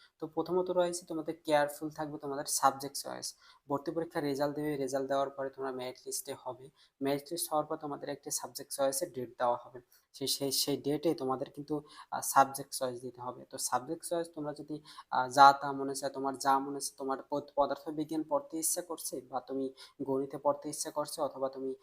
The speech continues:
আহ, জেনেটিক ইঞ্জিনিয়ারিংয়ে পড়তে ইচ্ছা করছে, তুমি জেনেটিক ইঞ্জিনিয়ারিং,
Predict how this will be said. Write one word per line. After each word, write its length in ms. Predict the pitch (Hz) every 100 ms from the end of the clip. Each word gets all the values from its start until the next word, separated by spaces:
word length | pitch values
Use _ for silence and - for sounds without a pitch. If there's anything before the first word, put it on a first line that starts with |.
| - -
আহ, 120 | 131 127
জেনেটিক 380 | 131 135 139 -
ইঞ্জিনিয়ারিংয়ে 500 | 147 151 147 143 139
পড়তে 240 | 143 - 156
ইচ্ছা 220 | 151 170
করছে, 300 | 165 156 -
তুমি 160 | - 131
জেনেটিক 380 | 131 135 135 127
ইঞ্জিনিয়ারিং, 400 | 131 131 143 175